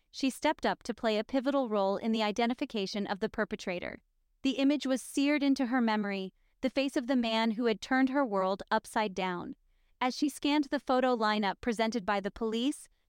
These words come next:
the recognition was instant. There he was,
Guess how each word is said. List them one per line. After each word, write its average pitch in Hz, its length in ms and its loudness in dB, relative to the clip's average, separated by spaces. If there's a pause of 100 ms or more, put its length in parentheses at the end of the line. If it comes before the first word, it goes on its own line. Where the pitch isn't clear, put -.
(140)
the 254 80 2
recognition 233 720 0
was 196 160 -4 (100)
instant. - 560 -6 (320)
There 247 220 2
he 311 160 0
was, 208 420 -2